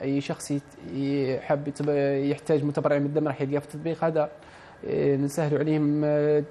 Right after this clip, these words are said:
الأدوية، آه، سيارات الإسعاف الخاصة، يعني، أي شيء يقدر يساعد المريض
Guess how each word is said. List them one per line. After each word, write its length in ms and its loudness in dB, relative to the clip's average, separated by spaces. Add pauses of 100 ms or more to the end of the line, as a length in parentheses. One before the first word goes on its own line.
(100)
الأدوية، 600 4 (500)
آه، 380 0
سيارات 420 2
الإسعاف 500 0
الخاصة، 360 0
يعني، 300 0 (100)
أي 260 -2
شيء 200 -2
يقدر 320 0
يساعد 380 0
المريض 840 2